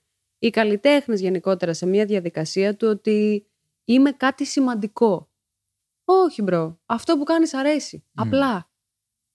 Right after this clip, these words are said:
Speaker 1: αν δεν είσαι και ευγενικός σε αυτόν που σε κάνει, σε έχει φτάσει στο επίπεδο που είσαι,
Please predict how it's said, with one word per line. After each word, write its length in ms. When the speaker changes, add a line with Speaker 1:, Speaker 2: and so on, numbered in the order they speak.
Speaker 1:
αν 260
δεν 120
είσαι 180
και 100
ευγενικός 600
σε 80
αυτόν 360
που 100
σε 160
κάνει, 520
σε 100
έχει 200
φτάσει 400
στο 120
επίπεδο 360
που 120
είσαι, 420